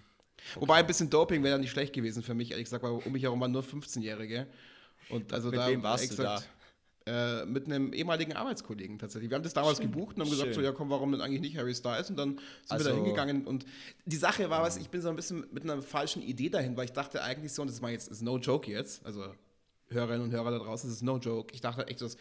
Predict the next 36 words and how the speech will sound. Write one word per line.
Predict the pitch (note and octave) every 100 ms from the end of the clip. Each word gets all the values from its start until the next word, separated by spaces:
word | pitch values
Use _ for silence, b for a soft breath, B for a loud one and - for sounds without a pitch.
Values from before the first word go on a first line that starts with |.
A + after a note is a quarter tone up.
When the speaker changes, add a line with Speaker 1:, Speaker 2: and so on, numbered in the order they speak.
| B B
Speaker 2:
Harry | B2+ B2+
Styles | A#2+ A2 A#2+
ist |
so | A#2+
ein |
bisschen | A#2 B2
so | A2
der | A2+
neue | A2 A2+
David | A2 G#2 G2+
Bowie. | A2+ F2+ C#2+ - b b b b b b
So | -
der | G#2+
neue, | A2 A2+ A#2+ A#2+ A#2+
der | A#2 - B2+ C3+
neue | C3 B2 C3+ B2+ B2+ B2+ -
eigentlich, | B2+ C3+ A2+ A#2 A#2+ - -
äh, | A2+ A2+ A2+ G2+ -
Popmacher | - D3 - - - _ _ _ _ _ A#2+ A2 - A2 B2 D3 -
überhaupt. | D3 G#2+ G2 G#2+ - - B B B B B B B B B B -
Und | C3+ C3
dann | B2+ A#2+
dachte | C3+ D3
ich | B2+
halt | A#2
so, | A#2+
„Naja, | A2+
dann | B2 A#2
werden | A#2
ihn | A#2+
halt | A#2 -
alle | A2+ A2
hören.“ | C3 E3+ F#2+ - - -
So | G#2
ein |
bisschen. | G2+ G#2+ - C3